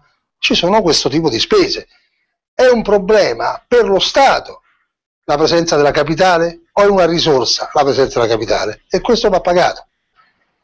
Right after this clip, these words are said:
Non ci devono essere gli sprechi, su questo sono d'accordo con lei, ma io non credo che ci sia un solo partito che propone gli sprechi. Ci sono i partiti che propongono scelte di politica sanitaria.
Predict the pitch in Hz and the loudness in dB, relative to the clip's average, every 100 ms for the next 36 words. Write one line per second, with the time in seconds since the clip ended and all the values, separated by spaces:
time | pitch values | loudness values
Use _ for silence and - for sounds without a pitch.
0 | _ 170 170 185 202 - 196 202 - 180 | _ -4 0 2 2 0 0 -2 0 0
1 | 113 120 147 185 151 143 135 151 151 185 | 0 -4 -2 -2 0 0 0 0 2 4
2 | 190 123 135 185 151 185 170 135 - 139 | 2 2 0 2 2 2 2 2 0 0
3 | 143 - 170 151 151 131 175 165 139 139 | -2 -2 0 2 0 -2 -2 0 0 -2
4 | - 151 143 139 127 127 - 143 117 - | -2 -2 0 0 -2 -4 -4 -2 -2 -4
5 | 95 - _ _ _ _ - 160 147 202 | -14 -16 _ _ _ _ -2 0 2 0
6 | 254 240 170 151 160 196 214 196 147 - | 0 0 0 0 0 2 2 0 0 0
7 | 233 254 247 254 233 - _ - 175 175 | 2 2 0 -2 -2 -4 _ -4 0 0
8 | 196 185 170 156 151 143 113 101 107 | 0 0 0 0 -2 -2 -4 -4 -10